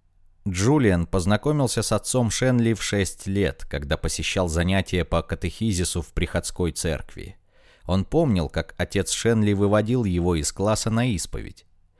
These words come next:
Отец Шенли редко носил рясу, и Джулиан помнил, что на нем были синие вельветовые штаны.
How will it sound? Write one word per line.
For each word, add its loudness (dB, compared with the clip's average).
Отец 0
Шенли 4
редко 2
носил 0
рясу, -2
и -6
Джулиан 2
помнил, 2
что -2
на 2
нем 2
были 0
синие 0
вельветовые 0
штаны. -8